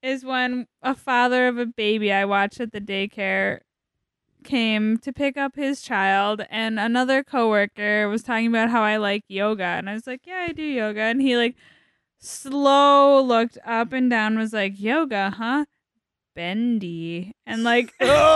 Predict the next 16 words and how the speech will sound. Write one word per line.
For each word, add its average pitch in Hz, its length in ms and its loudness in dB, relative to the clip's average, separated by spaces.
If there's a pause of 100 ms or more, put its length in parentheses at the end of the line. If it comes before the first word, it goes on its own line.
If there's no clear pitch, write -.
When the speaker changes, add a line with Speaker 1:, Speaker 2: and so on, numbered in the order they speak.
(3250)
Speaker 2:
Yeah. 156 280 -2 (140)
Speaker 1:
slowly 311 920 2 (140)
Speaker 2:
Uh, 190 60 -14
Speaker 1:
bendy 202 580 -6
Speaker 2:
maybe. 147 220 2
Speaker 1:
as 254 220 2
he's, 339 280 4
like, 339 280 6
Speaker 2:
<laughs> 740 920 -8
Speaker 1:
and 330 280 6
I'm 370 220 4
holding 466 420 4 (100)
his 415 100 0
baby 349 640 -2
to 240 120 0
give 587 240 4